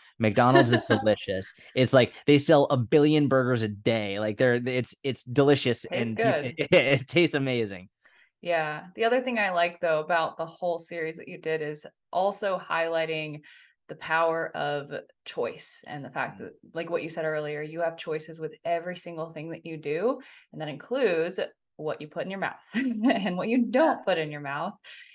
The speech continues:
Speaker 2: And the choices that you had to make to make the Big Mac fit into your day, to fit into a fat loss diet, and all of the context that you built into this challenge to not only drive home the point of "Supersize Me,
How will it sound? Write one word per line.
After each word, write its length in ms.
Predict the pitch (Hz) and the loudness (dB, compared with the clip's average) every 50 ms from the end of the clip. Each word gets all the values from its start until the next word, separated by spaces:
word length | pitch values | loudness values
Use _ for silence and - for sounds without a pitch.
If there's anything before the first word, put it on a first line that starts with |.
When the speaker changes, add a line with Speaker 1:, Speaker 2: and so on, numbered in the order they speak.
| - - | -8 -2
Speaker 2:
And 600 | - 185 180 180 175 175 170 170 170 170 175 - - - _ _ _ _ _ - | 0 2 2 4 4 2 2 2 4 2 2 2 2 -2 _ _ _ _ _ -6
the 100 | 185 180 | -6 -6
choices 560 | - - - - 202 202 202 202 208 190 185 | -4 -6 -4 -2 -2 -2 -2 -2 -4 -2 -2
that 160 | 185 - - | -2 -2 -2
you 120 | 185 175 | -4 -8
had 240 | 151 160 160 165 156 160 | -4 -2 -2 -2 -2 -4
to 120 | - 160 | -6 -8
make 460 | 151 156 160 175 202 208 - - - _ - - - | -8 -6 -6 -6 -6 -8 -12 -16 -20 _ -16 -14 -10
to 560 | - 180 170 165 160 156 156 156 156 156 160 - - _ _ - | -8 -6 -4 -2 -2 -2 0 0 0 0 -2 -2 -6 _ _ -14
make 440 | 165 160 160 160 165 165 165 - - - - _ _ _ _ - | -10 -6 -4 -4 -4 -4 -6 -14 -18 -20 -20 _ _ _ _ -12
the 60 | 170 | -8
Big 180 | 160 165 160 165 | -6 -6 -4 -4
Mac 180 | 175 185 180 | -6 -8 -8
fit 200 | - - 226 240 | -6 -4 -4 -4
into 220 | 262 220 175 - - | -4 -6 -8 -10 -12
your 140 | - - | -12 -10
day, 360 | - - - - - - - _ _ _ - | -6 -6 -6 -6 -6 -10 -14 _ _ _ -18
to 100 | - 175 | -16 -12
fit 180 | 175 185 180 | -8 -6 -6
into 280 | 185 196 190 - 214 196 | -4 -6 -6 -6 -4 -4
a 60 | 196 | -4
fat 280 | 196 - 147 - - - | -2 -2 -2 -2 -2 -4
loss 240 | 120 151 156 - - | -6 -8 -8 -6 -4
diet, 440 | 185 214 240 185 113 127 - - - - | -2 0 0 0 0 -2 -4 -6 -6 -6
and 260 | 165 165 160 165 160 - - - - | -6 -6 -6 -8 -12 -18 -20 -10 -2
all 340 | - 185 190 202 208 196 196 | 0 4 4 4 4 4 2
of 160 | 185 180 175 | -2 -4 -4
the 100 | - 156 156 | -6 -8 -6
context 600 | - - 156 156 156 156 - 156 156 - - - | -6 -6 -6 -6 -6 -6 -6 -6 -6 -6 -4 -4
that 220 | 165 - - - | -4 -4 -4 -8
you 400 | 147 156 156 151 147 143 147 - - | -12 -10 -8 -8 -8 -8 -10 -8 -2
built 300 | 180 180 175 180 175 - - | 2 2 2 2 2 -2 -8
into 380 | 160 170 175 175 170 - 170 151 | -8 -8 -8 -8 -10 -10 -10 -6
this 180 | 151 147 156 | -6 -6 -6
challenge 460 | - - - 156 151 156 156 156 - | -8 -8 -6 -4 -4 -4 -6 -8 -10
to 80 | - 180 | -6 -2
not 160 | 180 185 208 | 0 0 2
only 160 | 226 220 202 | 0 0 -2
drive 260 | 180 170 160 160 156 160 | -2 0 0 0 0 -2
home 140 | 170 156 151 | -4 -8 -8
the 60 | 151 | -10
point 320 | 151 - 165 156 143 139 | -8 -6 -6 -6 -6 -6
of 160 | 139 143 143 143 | -6 -6 -6 -6
"Supersize 560 | - - 170 165 - - 135 135 143 147 - | -8 -12 -12 -12 -8 -6 -6 -6 -6 -8 -10
Me, 240 | 156 151 151 147 | -10 -10 -10 -10